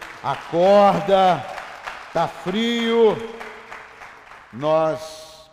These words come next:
estamos hoje na quinta semana? Na quarta? Quarta semana, quarta, quarta-feira da série.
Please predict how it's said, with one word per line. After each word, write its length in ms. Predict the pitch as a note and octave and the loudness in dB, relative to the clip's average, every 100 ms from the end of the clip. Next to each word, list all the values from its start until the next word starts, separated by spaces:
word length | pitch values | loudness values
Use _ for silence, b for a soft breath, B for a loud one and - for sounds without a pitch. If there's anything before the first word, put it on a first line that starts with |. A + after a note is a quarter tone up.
| _ | _
estamos 480 | - _ D3+ D#3 A#2 | -20 _ -12 -10 -10
hoje 320 | D3+ C#3 C#3 | -10 -10 -12
na 720 | C3+ B2+ A2+ G#2 F#2+ F2 E2 D#2 _ | -10 -10 -10 -12 -16 -20 -20 _ _
quinta 320 | - F3+ C3+ | -20 -20 -20
semana? 580 | A#2+ A#2 C3+ F#3 G#2 D#2 _ _ _ _ _ _ _ _ _ _ _ _ _ _ _ _ _ _ | -20 -20 -20 -20 -20 _ _ _ _ _ _ _ _ _ _ _ _ _ _ _ _ _ _ _
Na 160 | D#2 F#2 | -20 -20
quarta? 560 | _ C#3+ D3 _ G#2 E2 _ b b b b _ _ _ _ _ | _ -16 -16 _ -20 -20 _ b b b b _ _ _ _ _
Quarta 420 | B2 D3 D3+ - | -12 -12 -12 -20
semana, 540 | - B2+ A2 A#2+ A2 | -20 -18 -16 -16 -18
quarta, 500 | G#2+ - E3 E3+ _ | -18 -12 -12 -12 _
quarta-feira 840 | C#3 _ B2 B2 - A#2 _ C#3+ B2 | -20 _ -14 -14 -14 -20 _ -16 -16
da 100 | G#2+ | -20
série. 400 | - C#3+ C#3+ A2 | -18 -14 -14 -16